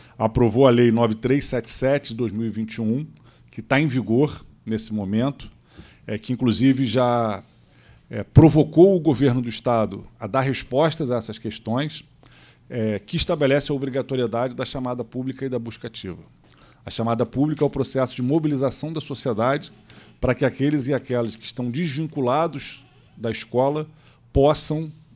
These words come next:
voltar aos bancos escolares. E a busca ativa é o processo de mobilização para que aqueles que estiveram vinculados e não estão mais também voltem aos bancos escolares. São ações complementares, né, na verdade, com caráter muito parecido,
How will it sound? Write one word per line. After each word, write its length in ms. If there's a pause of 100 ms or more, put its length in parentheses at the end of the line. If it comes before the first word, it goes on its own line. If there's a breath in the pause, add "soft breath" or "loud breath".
(440)
voltar 520
aos 140
bancos 380
escolares. 680 (540 loud breath)
E 80
a 40
busca 260
ativa 440 (520 soft breath)
é 180
o 80
processo 460
de 80
mobilização 920 (140)
para 140
que 100
aqueles 340
que 80
estiveram 640
vinculados 560
e 40
não 120
estão 260
mais 540 (380 loud breath)
também 340
voltem 420
aos 120
bancos 340
escolares. 540
São 160
ações 240
complementares, 960
né, 160
na 100
verdade, 320
com 100
caráter 380
muito 300
parecido, 640